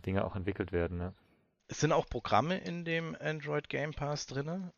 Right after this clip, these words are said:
Speaker 2: ähm, die hab ich jetzt aber noch nicht angeguckt, also getestet. Es sind einige Programme drinne, Vermessungstechniken mit einem Bild oder ähnliches. Also Sachen, die man
Speaker 1: Mhm.
Speaker 2: eigentlich teilweise auch von Apple schon kennt, äh, würde ich jetzt behaupten.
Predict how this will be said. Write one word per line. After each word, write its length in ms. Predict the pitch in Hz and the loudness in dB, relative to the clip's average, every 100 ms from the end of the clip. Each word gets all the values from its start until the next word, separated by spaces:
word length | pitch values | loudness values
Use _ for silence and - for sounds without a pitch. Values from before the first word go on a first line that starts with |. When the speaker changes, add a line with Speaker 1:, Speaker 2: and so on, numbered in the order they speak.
| - | -8
Speaker 2:
ähm, 480 | 123 123 123 127 | -4 -4 -4 -4
die 160 | 117 120 | -2 0
hab 120 | 127 | 0
ich 100 | 147 | 0
jetzt 160 | - - | -4 -2
aber 240 | 110 113 | 0 0
noch 160 | 110 104 | -2 -2
nicht 640 | 117 135 180 - - - _ _ - - - - - _ _ | -2 -2 -2 -6 -10 -14 _ _ -20 -16 -14 -14 -16 _ _
angeguckt, 760 | 139 160 170 - 196 - - - _ - | 2 2 0 -6 -8 -6 -14 -16 _ -8
also 360 | 110 104 104 107 _ - | -4 -4 -4 -8 _ -8
getestet. 600 | 123 139 139 - 143 131 | -2 2 2 4 4 4
Es 120 | 107 | 2
sind 120 | 107 | -2
einige 380 | 87 143 180 156 | 2 2 2 -2
Programme 420 | 156 - 147 156 | -6 -2 0 0
drinne, 480 | 143 143 143 139 127 | -2 0 0 0 -2
Vermessungstechniken 1600 | - 113 117 123 127 117 113 - - 123 - 120 117 - 113 110 | -2 4 4 4 2 0 -2 -4 4 4 4 -4 -6 -6 -8 -6
mit 160 | 107 - | -6 -6
einem 160 | 110 | -6
Bild 480 | 104 113 120 120 113 | 2 4 4 2 0
oder 200 | - 107 | -2 -2
ähnliches. 520 | 110 120 120 117 113 - - - - | 0 -2 0 -2 -4 -6 -10 -10 -4
Also 100 | 113 | 4
Sachen, 240 | 113 - | 6 6
die 60 | 98 | 6
man 120 | 113 | 4
Speaker 1:
Mhm. 60 | 107 | 4
Speaker 2:
eigentlich 140 | 110 | 0
teilweise 340 | - 110 110 | 2 4 4
auch 80 | 90 | 2
von 140 | - 101 | -4 -4
Apple 260 | - 156 | -2 -2
schon 240 | - 143 139 | -2 -4 -4
kennt, 420 | - 131 147 - _ - - - - - - | -2 -2 -4 -14 _ -18 -12 -12 -14 -16 -4
äh, 80 | 120 | 2
würde 400 | 117 113 117 123 | 4 4 2 0
ich 80 | |
jetzt 160 | 131 - | -2 -4
behaupten. 600 | 123 123 127 - 151 156 | -4 -4 -4 -8 -12 -12